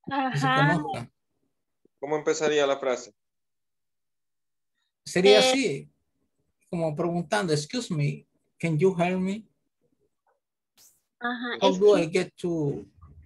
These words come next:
Speaker 2: Multiplaza, por ejemplo?"
Speaker 1: Ajá.
Speaker 2: Vamos a ver.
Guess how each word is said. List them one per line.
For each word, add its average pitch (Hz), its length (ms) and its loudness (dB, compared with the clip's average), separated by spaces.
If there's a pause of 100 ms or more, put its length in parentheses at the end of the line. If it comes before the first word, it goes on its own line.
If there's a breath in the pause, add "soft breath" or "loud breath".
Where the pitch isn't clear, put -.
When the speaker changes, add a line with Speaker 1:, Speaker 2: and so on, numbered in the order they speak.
(400)
Speaker 2:
Multiplaza, 175 640 2
por 151 140 -4
ejemplo?" 175 360 -4 (680)
Speaker 1:
Ajá. 226 480 -6 (3000)
Speaker 2:
Vamos 143 220 -16
a 127 80 -12
ver. 123 240 -18